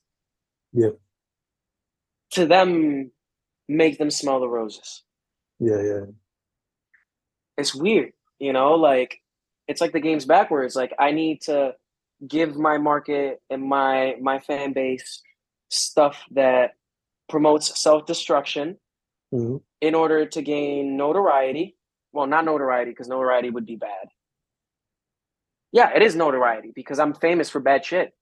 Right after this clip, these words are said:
Speaker 2: for promoting
Speaker 1: Mm-hmm.
Speaker 2: bad messages. And then I can tell you stuff, so you can listen to me after I told you a bunch of shit. So you believed all the shit that I told you. Now you're gonna believe the actual shit that I'm telling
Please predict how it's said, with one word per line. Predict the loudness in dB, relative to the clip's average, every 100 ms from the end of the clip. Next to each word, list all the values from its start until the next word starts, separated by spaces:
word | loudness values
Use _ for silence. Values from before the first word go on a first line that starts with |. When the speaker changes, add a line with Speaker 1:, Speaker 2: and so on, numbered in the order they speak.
| _
Speaker 2:
for | -10 -6
promoting | 0 0 2
Speaker 1:
Mm-hmm. | 0
Speaker 2:
bad | 0
messages. | -4 -6 -20 -20 _ _ _ _ _ _ _ _ _ _ -2
And | 0 2
then | 2 4
I | 0
can | -4
tell | -6 -4
you | -4 -6
stuff, | -4 -4
so | -4 -8
you | -8
can | -8 -4
listen | -4 -6 -8
to | -6
me | -2
after | -2 -2 -2 -6 -6 0
I | 0
told | 0 -6
you |
a | -4
bunch | -6 -8
of |
shit. | -6 -6 -6 _ _ -10
So | -6
you | -2
believed | 0 2 4
all | 4
the | 2
shit | -2 -4 0
that | 0
I |
told | 2 -2 -2
you. | -2
Now | -2 2 2 2
you're | 0
gonna | -2 -4
believe | -4 -6 -6 -6
the | -4
actual | -4 -8 -16
shit | -16 -18 -14
that |
I'm | -14 -12
telling | -16 -18